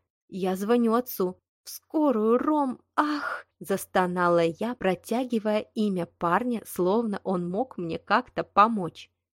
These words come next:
Как он звонил Марку и в скорую, я не слышала. Просто расплакалась, когда прекратилась очередная схватка. Рома начал вытирать мои щеки, нежно беря лицо в руки.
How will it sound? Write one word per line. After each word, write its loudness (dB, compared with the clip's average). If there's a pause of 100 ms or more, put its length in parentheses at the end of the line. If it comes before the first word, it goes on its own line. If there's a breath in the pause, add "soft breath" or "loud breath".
(120)
Как -8
он -2
звонил -2
Марку -4
и -8
в -16
скорую, -2
я -4
не -2
слышала. -6 (160)
Просто 0
расплакалась, -2
когда -2
прекратилась -2
очередная -4
схватка. -8 (300)
Рома 2
начал -2
вытирать -2
мои -4
щеки, -8
нежно -4
беря 0
лицо -4
в -10
руки. -10